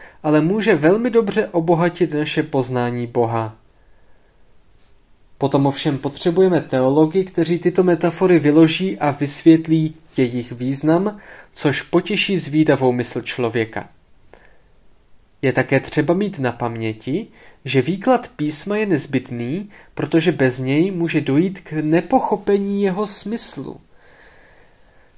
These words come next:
Ačkoliv metafory mohou mít mnoho významů, nelze je chápat jako něco, co lze vykládat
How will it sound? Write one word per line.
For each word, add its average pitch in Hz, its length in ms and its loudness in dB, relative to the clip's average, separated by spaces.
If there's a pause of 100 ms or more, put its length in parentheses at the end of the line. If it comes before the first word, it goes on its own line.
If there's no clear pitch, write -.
(100)
Ačkoliv 226 440 2
metafory 185 500 2
mohou 175 340 6
mít 175 460 0
mnoho 160 380 0
významů, 127 800 -2
nelze 220 440 0
je 175 80 2
chápat 165 440 -2
jako 156 320 2
něco, 131 380 -4
co 143 200 -4
lze 131 220 -2
vykládat 131 640 -2